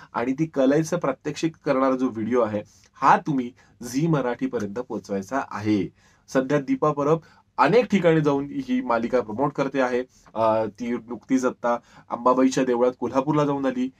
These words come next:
त्याच्यानंतर त्यांनी आता वेगवेगळ्या भागातल्या ज्या इन्स्पायरिंग महिला आहेत, जसं आता, अ, नाशिकची, स-, नाशिकच्या एक मिसळवाल्या आजी आहेत, सीताबाई त्यांचं नाव, त्यांचा सुद्धा व्हिडिओ झी मराठीने केलेला आहे आणि त्यांनी दाखवलं की कशी एक सर्वसामान्य स्त्री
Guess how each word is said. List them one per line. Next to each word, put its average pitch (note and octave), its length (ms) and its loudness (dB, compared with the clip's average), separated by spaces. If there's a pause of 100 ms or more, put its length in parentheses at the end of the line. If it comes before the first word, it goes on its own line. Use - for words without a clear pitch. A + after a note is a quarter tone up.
(160)
त्याच्यानंतर B2 480 -2
त्यांनी B2+ 240 -4
आता C3 220 -2
वेगवेगळ्या B2+ 440 0
भागातल्या B2+ 500 -2
ज्या C3+ 120 -2
इन्स्पायरिंग D3+ 640 -2
महिला A#2+ 240 -2
आहेत, G#2 200 -2 (320)
जसं A#2+ 160 0
आता, B2+ 320 0 (280)
अ, G#2 260 -2
नाशिकची, C3+ 800 0
स-, - 140 -8
नाशिकच्या C3+ 680 0
एक C#3 180 -6
मिसळवाल्या C#3 640 2
आजी B2 280 0
आहेत, A#2+ 280 0
सीताबाई D#3+ 520 4
त्यांचं C#3 300 -2
नाव, A2 160 -4 (420)
त्यांचा B2+ 240 0
सुद्धा F#3 240 2
व्हिडिओ D3+ 460 2
झी C3+ 200 2
मराठीने B2+ 400 0
केलेला A2+ 340 -4
आहे G#2+ 240 -2
आणि A2 280 -8
त्यांनी B2 220 -6
दाखवलं A#2+ 420 -4
की D#3 100 -8
कशी F3 440 -2 (340)
एक D#3+ 140 0
सर्वसामान्य D#3 720 2
स्त्री B2 240 -6